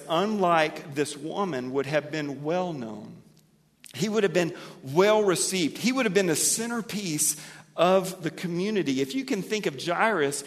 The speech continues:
as even the town mayor, that's Jairus. He would have lived a life unlike this woman in complete contrast. He, his life would have been a privilege of honor and responsibility.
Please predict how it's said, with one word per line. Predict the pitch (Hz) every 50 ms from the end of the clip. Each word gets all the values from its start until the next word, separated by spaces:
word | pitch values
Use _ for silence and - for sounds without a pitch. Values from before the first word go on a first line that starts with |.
| - - 185
as | - 156 165 165 175 170 165 -
even | - 196 202 190 196 190 185 185 190 - - - - - -
the | 156 165
town | 156 - 165 202 190 175 175 170 160
mayor, | 156 156 147 120 117 101 90 85 - - - - - _ _ _ _ _ _ _ _ _ -
that's | - 135 143 143 - - 139
Jairus. | 156 139 131 135 127 113 101 92 - - - - - - - - _ _ _ _ _ _ _ _ _ _ _ - - - -
He | - - 226 247
would | 240 233 190
have | 185 180 151
lived | 156 156 160 170 165 143
a | 143
life | 139 135 127 127 131 135 147 151 151 - - - -
unlike | 151 160 175 190 185 180 175 175 175 - 160 - 135
this | 139 131 - -
woman | 135 131 127 127 120 117 110 -
in | - 117 110
complete | - 123 117 - - - 156 156 160 156
contrast. | 143 165 143 131 123 120 - - 123 101 95 98 - - - - - - - -
He, | - 202 202
his | 202 190 190 165 180 190 185
life | 196 180 170 170 180 180 175
would | 160 143
have | 135 135
been | 147 143 131
a | 117
privilege | 110 - - - 185 180 165 135 127 113 107 107 - - - - - - - -
of | - 123 - - -
honor | - 135 131 139 156 170 175 185 196 190 190 - - - - - -
and | - 123 123 117
responsibility. | 110 110 - - - 131 131 131 - - - 131 - 120 123 117 120 120 104 107 107 104 -